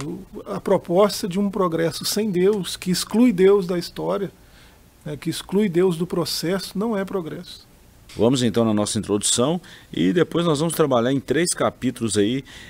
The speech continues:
Speaker 2: é, que nós vamos trabalhar muita coisa legal nessa lição aí.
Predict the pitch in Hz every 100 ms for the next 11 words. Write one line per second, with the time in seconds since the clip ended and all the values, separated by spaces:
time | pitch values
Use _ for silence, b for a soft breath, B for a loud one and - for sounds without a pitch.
0 | - 104 107 107 104 98 92 - - -
1 | 113 110 104 117 - 113 107 117 113 113
2 | 139 135 110 - 107 107 92 90 98 98
3 | 95 92 - 82